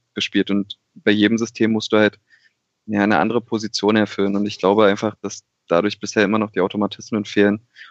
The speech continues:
und diese sich erst nachhaltig einstellen müssen. Ich finde, das hat man auch ganz gut gemerkt in der zweiten Halbzeit,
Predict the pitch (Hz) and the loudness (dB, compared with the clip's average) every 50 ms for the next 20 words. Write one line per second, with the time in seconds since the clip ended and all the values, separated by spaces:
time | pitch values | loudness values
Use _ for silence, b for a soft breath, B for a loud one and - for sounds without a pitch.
0 | B _ - - - 104 101 101 101 95 - 104 104 104 - - _ - 101 101 | B _ -16 -12 -10 -8 -6 -6 -6 -2 0 0 0 -2 -4 -8 _ -2 0 2
1 | 98 101 107 110 104 - - - - 85 104 - - 98 98 98 104 107 107 _ | 2 2 2 0 -2 0 0 0 0 0 0 0 0 0 2 2 0 -4 -8 _
2 | _ _ _ - 101 101 - - 104 B B B B B B - - 131 135 139 | _ _ _ -6 -6 -6 -6 -8 -12 B B B B B B -2 0 2 2 2
3 | 135 - 131 123 - 165 151 120 120 - 120 107 - - 135 - - 120 110 110 | 2 2 0 0 0 0 -2 -2 -2 -4 -4 -6 -6 -10 -10 -6 -2 0 0 0
4 | 110 _ - 107 104 101 - - 117 117 - 110 113 117 - - 135 127 - - | 0 _ -4 -6 -6 -4 -2 -2 -2 0 0 -2 -4 -2 -2 -2 -2 -2 -4 -8